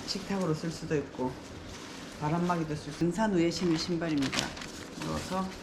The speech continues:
자, 요, 요 안에 다시 넣습니다. 밥 먹을 때 앉는 의자, 이렇게 해서 앉아서 먹습니다.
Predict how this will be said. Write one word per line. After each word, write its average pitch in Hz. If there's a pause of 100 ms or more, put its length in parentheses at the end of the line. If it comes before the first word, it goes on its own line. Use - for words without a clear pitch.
(3000)
자, 151
요, 165
요 160
안에 170
다시 151
넣습니다. 135 (1600)
밥 156
먹을 165
때 165 (720)
앉는 147
의자, 170 (2250)
이렇게 151
해서 151
앉아서 147
먹습니다. 156